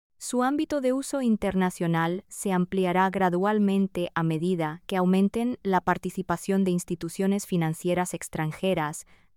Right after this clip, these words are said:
la liquidez del mercado, los costes de transacción, los instrumentos de cobertura cambiaria y la demanda de activos coreanos.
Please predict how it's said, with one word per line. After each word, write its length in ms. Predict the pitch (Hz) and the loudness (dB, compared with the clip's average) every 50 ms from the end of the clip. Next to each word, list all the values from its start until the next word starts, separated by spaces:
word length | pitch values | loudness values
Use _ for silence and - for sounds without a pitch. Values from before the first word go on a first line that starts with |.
| _ - | _ 0
la 160 | 196 190 185 | 2 2 4
liquidez 580 | 190 190 180 - - 190 175 190 196 196 185 | 2 2 0 -2 -2 -2 0 0 0 0 0
del 160 | 180 185 175 170 | 0 2 2 2
mercado, 640 | 165 160 156 - - 170 160 156 156 156 160 165 _ _ _ _ _ _ _ | 2 2 0 0 2 2 2 2 2 -2 -6 -6 _ _ _ _ _ _ _
los 240 | - 180 180 175 - | 0 0 0 0 -2
costes 420 | - 233 233 - - 247 233 208 | -2 -2 -2 -2 -2 -4 -2 0
de 120 | - 185 175 | 0 -2 0
transacción, 840 | - 170 165 165 170 - 170 - - - - 185 170 160 156 165 - _ _ _ _ _ _ | 0 0 0 0 0 -2 -4 -8 -6 -2 0 0 0 0 0 -2 -4 _ _ _ _ _ _
los 260 | - 190 190 185 - 196 | -2 0 0 0 0 0
instrumentos 720 | 185 180 - - 185 185 190 196 208 208 - 214 214 196 | -2 -2 -2 -2 0 2 4 4 4 2 0 -2 -4 -2
de 100 | 190 180 | -2 -2
cobertura 600 | - 175 170 160 160 160 - - 190 190 180 180 | 0 0 0 0 -2 -4 -2 -2 0 0 0 0
cambiaria 840 | - 175 170 165 160 170 170 165 160 156 156 151 147 156 180 - _ _ _ _ | 0 0 0 0 2 2 2 0 0 0 -2 -4 -4 -6 -8 -12 _ _ _ _
y 120 | - 202 190 | -2 2 2
la 140 | 185 180 175 | 4 4 4
demanda 480 | 180 175 185 190 202 208 202 202 185 | 4 4 6 6 6 4 4 4 2
de 80 | 170 160 | 0 0
activos 500 | 151 - _ - 185 180 165 165 - - | -2 -4 _ -4 -2 -2 -2 -2 -4 -4
coreanos. 760 | - 160 156 151 147 143 139 131 - - - - - - | -4 -4 -2 -2 -2 -2 -2 -4 -6 -10 -12 -16 -18 -18